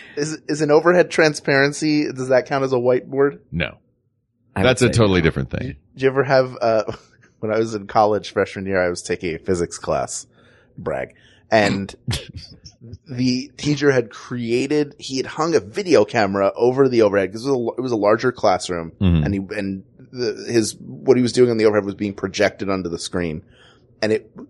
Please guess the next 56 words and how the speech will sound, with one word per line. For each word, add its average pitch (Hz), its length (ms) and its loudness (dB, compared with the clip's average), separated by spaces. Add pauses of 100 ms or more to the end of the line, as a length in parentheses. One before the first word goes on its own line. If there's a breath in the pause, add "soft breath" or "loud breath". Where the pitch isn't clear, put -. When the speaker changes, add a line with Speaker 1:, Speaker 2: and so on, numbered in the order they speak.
Speaker 1:
it 175 140 -6
was 151 120 -4
like 120 320 0 (160)
a 123 120 0
pencil 240 800 -2 (200)
with 127 280 0
some 104 300 -6
duct 113 280 -2
tape, 180 240 0
whatever 185 340 2
it 143 80 2
was, 135 480 2
was 117 160 -4
starting 120 360 0
to 98 140 -10
slope. 107 520 0 (300 soft breath)
So - 140 -12
it - 20 -2
looked 113 100 -6
like 110 120 -10
the 92 80 -6
camera 101 380 -6
was 131 140 -6
going 131 280 0
to 131 60 -2
fall, 139 460 4
and 117 80 0
it 107 40 2
was 104 100 2
Speaker 3:
Uh-huh. 90 80 2
Speaker 1:
happening 131 280 0
slowly 117 520 0
over 107 180 2
the 104 140 -2
course 110 340 -2
of 104 80 -10
the - 80 -2
class. 101 400 0 (180 loud breath)
Speaker 2:
<laughs> - 40 -14
And 156 120 -2
that's 156 180 -2
the 170 200 -2
only 123 300 0
thing 156 180 -2
anyone 127 240 0
focused 147 500 -2
on. 131 120 -2
Speaker 1:
Well, 147 140 0
uh, - 40 -4
yeah, 147 400 0
as 151 200 0
it 170 120 0
got 147 200 0
closer, 165 420 -2
people 131 280 -2
gasped, 120 800 0